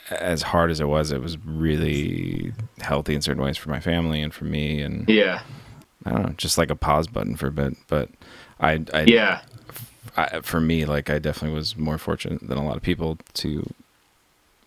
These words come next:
Speaker 1: be okay to do that, you know?
Speaker 2: Right, right.
Speaker 1: So.
Speaker 2: Yeah. I miss my old habits of, like, going to the park. We have a really nice park here.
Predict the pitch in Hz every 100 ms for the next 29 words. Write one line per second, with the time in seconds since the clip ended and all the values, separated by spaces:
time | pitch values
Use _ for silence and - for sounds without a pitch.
0 | 92 87 82 76 76 65 50 69 - 85
1 | 80 80 85 82 78 69 - - - -
2 | - _ _ _ - - - 226 202 175
3 | - 101 87 85 - - 98 90 78 -
4 | - - - 120 127 131 170 170 151 123
5 | 101 120 135 123 117 98 90 87 - 107
6 | 98 101 95 - - - - - _ _
7 | - 131 127 117 104 117 107 98 - 110
8 | 95 - - 131 131 123 107 107 120 123
9 | 120 113 101 95 - - 92 92 127 123